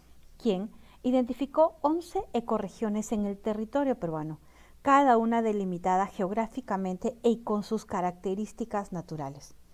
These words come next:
Esta división toma en consideración diferentes factores ecológicos, como los tipos de clima, regiones geográficas, hidrografía, flora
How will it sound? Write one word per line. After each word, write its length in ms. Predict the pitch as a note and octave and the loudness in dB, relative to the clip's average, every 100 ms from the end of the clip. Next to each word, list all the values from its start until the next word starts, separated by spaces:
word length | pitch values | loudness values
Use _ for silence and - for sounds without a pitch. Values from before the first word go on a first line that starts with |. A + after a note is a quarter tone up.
| - - - - - | -20 -20 -20 -16 -10
Esta 240 | G#3+ C#4+ | -4 0
división 640 | D#4 D4+ A#3 - F3+ E3+ G#3+ - - - | 2 2 0 -2 -4 -4 -8 -16 -14 -2
toma 280 | D4 F#4 F4+ | -2 0 0
en 80 | |
consideración 680 | C#4 A3+ G3 F#3 E3 E3+ A3+ | 2 0 0 -2 -2 -4 -4
diferentes 500 | A#3 A#3 C4 C#4 C#4+ E4 - | -4 -2 0 0 0 -4 -4
factores 480 | C4+ - C4 C4 - | -4 0 0 0 -2
ecológicos, 720 | - C4 D#4 A#3 F3 D#3 - - - - | -2 -2 -2 -4 -6 -8 -10 -20 -16 -2
como 220 | G#3+ F#3+ | 0 2
los 180 | F3+ F3 | -2 -4
tipos 260 | F#3 E3 | -6 -6
de 100 | D#3+ | -8
clima, 440 | - C4+ C4 G3+ C4 - - - | -4 0 0 0 -6 -14 -20 -6
regiones 420 | G3 F#3 G3 F3 | -4 -2 -2 -2
geográficas, 880 | - E3+ F3 B3 - G#3+ F#3 G#3 - - - - | -4 -4 2 2 2 -6 -4 -6 -8 -20 -20 -4
hidrografía, 920 | G#3 F#3 F3+ F3 E3+ - C#4+ G3+ C#4 - - - | 0 2 0 -2 -4 0 2 4 2 -6 -20 -20
flora 540 | - - C4+ C#4+ C#4 | -8 2 4 6 4